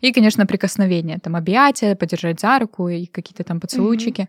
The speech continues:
Speaker 1: И в-, если вот, э, придерживаться этой теории, что для вас, э, ведущий язык любви, как вы думаете?
Speaker 2: Ну, обниматься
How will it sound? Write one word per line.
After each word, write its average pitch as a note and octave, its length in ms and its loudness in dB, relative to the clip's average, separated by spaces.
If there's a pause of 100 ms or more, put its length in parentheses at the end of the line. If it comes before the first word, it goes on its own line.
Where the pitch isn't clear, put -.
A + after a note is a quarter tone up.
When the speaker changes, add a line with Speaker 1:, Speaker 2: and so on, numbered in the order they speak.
Speaker 1:
И A#3+ 220 2
в-, G#3+ 100 -2
если C4 320 2
вот, A#3+ 260 4
э, G#3 200 4
придерживаться G#3+ 580 2
этой G#3 140 2
теории, E4+ 440 6
что D#4 300 2
для A#3+ 140 6
вас, A#3 420 4
э, G3 220 6
ведущий F#3+ 540 4
язык E3 260 -4
любви, E3 320 -4
как - 240 -4
вы F3 60 -4
думаете? - 380 -6 (400)
Speaker 2:
Ну, A#3 260 2
обниматься A3 1120 2